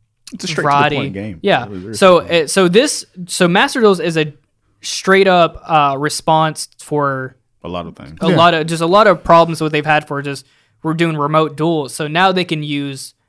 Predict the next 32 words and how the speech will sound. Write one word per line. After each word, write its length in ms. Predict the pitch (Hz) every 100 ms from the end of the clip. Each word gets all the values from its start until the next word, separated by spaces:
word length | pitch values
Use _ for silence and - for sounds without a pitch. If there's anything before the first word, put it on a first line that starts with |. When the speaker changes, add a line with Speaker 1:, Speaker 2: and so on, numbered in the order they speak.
| -
Speaker 2:
Master 300 | 196 277 214
Duels 280 | 165 156 117
as 280 | 165 156
a 180 | 151 135 -
new 220 | 175 190
platform 640 | 180 170 156 165 156 147
altogether 480 | 156 160 156 151 147
to 160 | - 151
do 100 | 131
tournaments. 520 | - 165 160 151 156
Speaker 3:
Yeah. 160 | 123 113 - _ -
Speaker 2:
And 180 | 165 180
then, 300 | 185 175 - _ _ -
but 160 | 170 165
now 460 | 190 320 294 175
though, 200 | 165 160
it's, 220 | 156 156
it's, 240 | 156 175 160
it's 180 | 156 156
evolved. 640 | 151 165 160 151 - - _ _ _ _ _ _ _ 220
I 60 |
don't 120 | 330
think 120 | 359 240
they 100 | 180
realized 360 | 180 202 180
how 100 | 180
big 400 | 156 143 165 180
it 80 | 165
was 100 | 156
going 300 | 147 143 156
to 80 | 147
be. 420 | 135 131 147 185